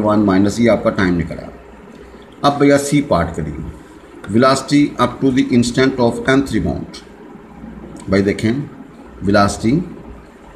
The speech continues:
up to the instant of nth rebound क्या होगा, E की ताकत n minus one into U। भाई देखें हमने U के साथ ऊपर फेंका था,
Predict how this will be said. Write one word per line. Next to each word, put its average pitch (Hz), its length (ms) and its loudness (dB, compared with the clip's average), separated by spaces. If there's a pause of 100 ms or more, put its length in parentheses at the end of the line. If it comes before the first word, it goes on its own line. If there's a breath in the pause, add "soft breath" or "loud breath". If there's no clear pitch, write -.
(420)
up 113 260 0
to 127 80 2 (100)
the 113 160 4 (260)
instant 120 500 2
of 110 300 0
nth 120 360 2
rebound 78 540 -2 (540)
क्या 117 100 2
होगा, 117 220 2
E 113 180 2
की 123 100 0
ताकत 107 460 0
n 113 220 4
minus 101 340 0
one 107 160 0 (100)
into 98 340 0
U। 87 60 -4 (2750)
भाई 117 140 4
देखें 135 260 2
हमने 135 320 4
U 113 280 4
के 143 80 4
साथ 139 220 2
ऊपर 127 220 0
फेंका 120 240 2
था, 135 200 -4